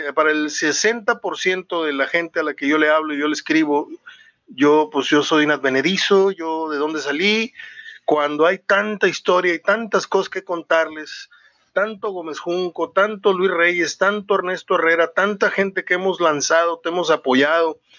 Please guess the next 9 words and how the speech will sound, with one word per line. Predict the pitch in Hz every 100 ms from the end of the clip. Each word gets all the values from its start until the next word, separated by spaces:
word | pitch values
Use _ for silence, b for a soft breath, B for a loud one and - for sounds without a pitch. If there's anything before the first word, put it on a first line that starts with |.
| b -
que | 156
hemos, | 170 165 160
este, | 143 156 139 135 139
eh, | 127 139
apadrinado, | 135 139 131 135 143 175 170 165
que | 165
hemos, | 175 170 - b b b b -
eh, | 131 135 135 -
cubierto | 143 147 160 165 - 160 151 135